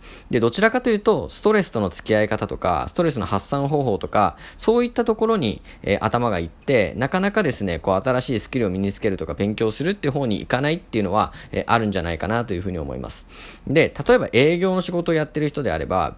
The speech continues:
勉強するってなったら、まあ、接客の仕方とか、コミュニケーションスキル、あとは心理的なところ、えー、勉強できると思うんですね。で、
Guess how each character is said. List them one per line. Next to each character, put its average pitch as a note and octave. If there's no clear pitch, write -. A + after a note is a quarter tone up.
勉 C#3+
強 F#3
す F#3
る F#3+
っ -
て G3+
な F2+
っ -
た -
ら、 C3
ま F2+
あ、 -
接 -
客 A2+
の G#2+
仕 -
方 A2+
と G#2
か、 B2
コ A2+
ミ A2
ュ A2
ニ G#2
ケ G#2+
ー -
シ G#2
ョ -
ン G#2
ス -
キ -
ル、 D#2
あ C3+
と C#3+
は A2
心 B2+
理 B2
的 A#2+
な G#2+
と G#2
こ G2
ろ、 F#2+
え F#2+
ー、 -
勉 G#2
強 G#2
で G2
き A2
る G2+
と -
思 D#2+
う C#2
ん B1+
で -
す -
ね。 D#3
で、 E3